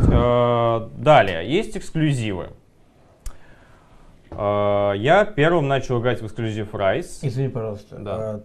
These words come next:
Speaker 2: ты проверял какую-нибудь, э, игру на нём и на P S четыре, и не из эксклюзивов,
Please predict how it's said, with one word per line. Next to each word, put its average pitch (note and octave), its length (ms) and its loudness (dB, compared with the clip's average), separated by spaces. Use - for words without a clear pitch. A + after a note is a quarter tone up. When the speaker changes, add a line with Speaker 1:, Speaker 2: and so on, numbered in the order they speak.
Speaker 2:
ты C3 140 -4
проверял D3 580 0
какую-нибудь, A2+ 600 -10
э, G#2+ 280 -16
игру A#2 560 -6
на G2+ 1040 -10
нём D#3 360 -2
и G#2+ 100 -10
на G#2+ 180 -8
P A2 160 -6
S G#2+ 80 -8
четыре, F#2 420 -14
и G2 60 -14
не A2 380 -6
из G2 100 -6
эксклюзивов, F#2+ 480 -14